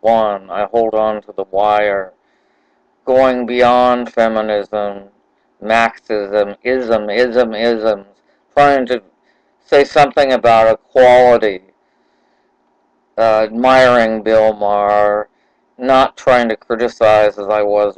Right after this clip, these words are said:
once. I hold on to the wire. The wire was easier once. I could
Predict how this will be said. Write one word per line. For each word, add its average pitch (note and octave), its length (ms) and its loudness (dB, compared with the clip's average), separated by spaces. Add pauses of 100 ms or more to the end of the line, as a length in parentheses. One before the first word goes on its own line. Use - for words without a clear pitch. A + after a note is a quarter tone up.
once. G#2 400 -2 (560)
I A#2 120 2
hold B2 320 4
on A2+ 240 2
to A2 80 -4
the G#2 120 -2
wire. G#2 720 0 (800)
The A#2 100 0
wire A#2+ 640 4
was A2+ 240 -4
easier A#2 540 -4
once. A2 380 -2
I C3 100 6
could C3 180 0